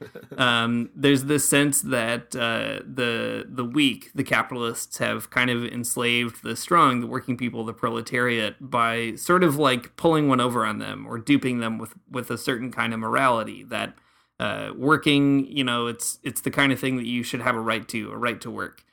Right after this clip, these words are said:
And you should be really excited about working, and in fact, you should wanna work a ton.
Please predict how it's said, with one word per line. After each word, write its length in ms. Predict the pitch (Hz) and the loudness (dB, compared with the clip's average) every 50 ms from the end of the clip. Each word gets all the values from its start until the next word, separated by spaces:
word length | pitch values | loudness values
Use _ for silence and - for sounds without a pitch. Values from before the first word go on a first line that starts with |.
| _ _ _ _ _ _ - | _ _ _ _ _ _ 0
And 440 | 135 117 113 110 110 110 110 113 113 | 0 2 2 2 0 0 0 0 -2
you 100 | 117 113 | -2 -4
should 140 | - 123 | -4 -4
be 100 | 120 113 | -4 -4
really 200 | 110 110 107 110 | -4 -4 -6 -8
excited 300 | 110 - - 170 165 165 | -6 -4 -2 0 2 2
about 220 | 156 147 151 147 135 | 4 4 4 4 2
working, 420 | 139 143 139 - 139 135 135 135 | 0 -2 0 0 2 2 2 2
and 320 | 120 110 110 110 107 104 - | 0 0 -2 -4 -6 -8 -10
in 80 | 123 | -6
fact, 260 | - 123 117 117 - | -4 -4 -4 -4 -8
you 60 | 131 120 | -12 -14
should 160 | - - 135 | -12 -10 -6
wanna 200 | 113 113 113 110 | -4 -2 -2 -2
work 280 | 113 120 123 120 - - - | -2 -4 -4 -6 -8 -10 -10
a 60 | 131 | -4
ton. 480 | - - 165 165 165 165 160 165 175 | 0 2 4 4 4 2 0 -4 -8